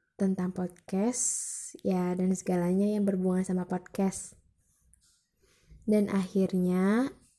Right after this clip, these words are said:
disinilah aku sekarang. Duduk manis di kamar,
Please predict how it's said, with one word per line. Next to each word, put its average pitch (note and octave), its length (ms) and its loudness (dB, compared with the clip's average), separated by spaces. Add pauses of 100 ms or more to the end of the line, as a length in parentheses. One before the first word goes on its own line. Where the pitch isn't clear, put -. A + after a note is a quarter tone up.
(100)
disinilah G3+ 720 2
aku - 80 -8
sekarang. F3 640 -4 (1120)
Duduk G3 320 4
manis F#3+ 400 2
di G#3+ 160 2
kamar, F#3 400 2